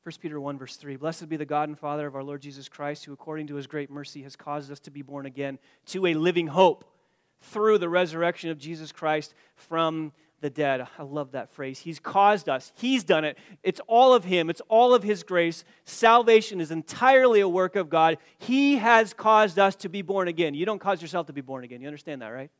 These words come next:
None of you thought yourself into existence. Someone else determined that you would be born.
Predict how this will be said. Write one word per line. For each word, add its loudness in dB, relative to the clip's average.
None -10
of -10
you -8
thought -4
yourself -14
into -16
existence. -20
Someone -10
else -4
determined -10
that -10
you -6
would 0
be -4
born. -8